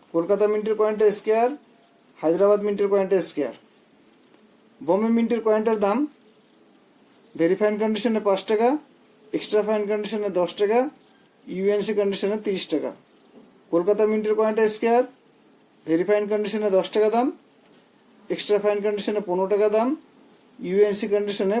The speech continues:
পঞ্চাশ টাকা। হায়দ্রাবাদ মিন্টের কয়েনটাও স্কয়ার, ভেরি ফাইন কন্ডিশনে দশ টাকা, এক্সট্রা ফাই-, ফাইন কন্ডিশনে পনেরো টাকা,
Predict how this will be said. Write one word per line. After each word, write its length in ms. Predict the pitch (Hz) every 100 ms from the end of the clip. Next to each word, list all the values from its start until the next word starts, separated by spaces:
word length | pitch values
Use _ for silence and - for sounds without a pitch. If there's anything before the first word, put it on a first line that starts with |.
| 233
পঞ্চাশ 280 | 190 180 170
টাকা। 180 | 143 127 - _ - - - _ _ _
হায়দ্রাবাদ 360 | 143 156 190 202 208
মিন্টের 220 | 208 208
কয়েনটাও 280 | 214 214 226 214
স্কয়ার, 260 | - 240 262 - _ _ _ _ _ _ _ -
ভেরি 180 | 165 180
ফাইন 160 | 208 208
কন্ডিশনে 380 | 214 208 214 208 190
দশ 100 | 180 -
টাকা, 200 | 214 233 285 - - _ _ - - - 190
এক্সট্রা 260 | 165 - 202 202
ফাই-, 180 | 214 208 -
ফাইন 160 | 180 196
কন্ডিশনে 400 | 202 202 196 202 196
পনেরো 240 | 170 175 185
টাকা, 180 | 214 233